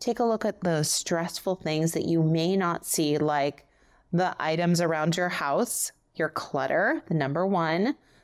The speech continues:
that may be adding to your mental to-do list,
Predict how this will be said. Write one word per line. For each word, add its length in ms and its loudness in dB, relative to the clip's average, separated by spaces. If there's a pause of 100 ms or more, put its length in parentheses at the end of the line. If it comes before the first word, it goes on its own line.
that 160 -4
may 140 0
be 200 0
adding 340 0
to 140 -2
your 140 2
mental 400 0
to-do 320 0
list, 540 0